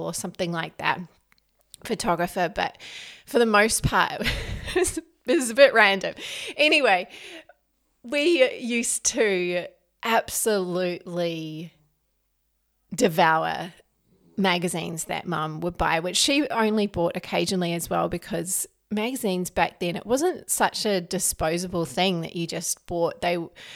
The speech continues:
they were still expensive, and so you really treasured these, these magazines. And I just remember looking at the photos and thinking, "Wow, what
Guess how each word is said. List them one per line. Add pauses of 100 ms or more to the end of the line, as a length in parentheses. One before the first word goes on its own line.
(380)
they
were
still
expensive,
and
so
you
really
treasured
these, (100)
these
magazines.
And (440)
I
just
remember
looking
at
the
photos
and
thinking,
"Wow, (240)
what